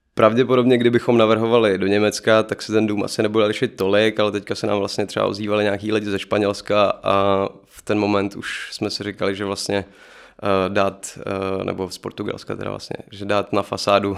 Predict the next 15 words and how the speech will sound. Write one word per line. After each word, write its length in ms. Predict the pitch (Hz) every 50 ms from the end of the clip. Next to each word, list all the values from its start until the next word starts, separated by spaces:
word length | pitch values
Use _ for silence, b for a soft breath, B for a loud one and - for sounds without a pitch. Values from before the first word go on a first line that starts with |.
| -
<laughs> 60 | - -
modrý 380 | 117 113 113 107 104 110 107
kachličky 540 | 107 113 107 - - 107 110 - - - 104
už 160 | 104 98 -
vlastně 240 | 107 107 - - 110
nestačí 560 | 104 101 - - 107 - - - 104 98 -
a 60 | 95
že 100 | 98 101
ta 120 | 95 - 98
typologie 500 | - 104 95 - 98 101 98 101 104 98
by 120 | 101 98
vypadala 360 | 95 95 - 95 98 98 98
trošku 260 | 92 - - - - 104
jinak. 380 | 104 101 95 95 92 - b b b b b b b b b b b b b b b b -
Eh, 460 | 98 95 95 95 92 92 92 92 90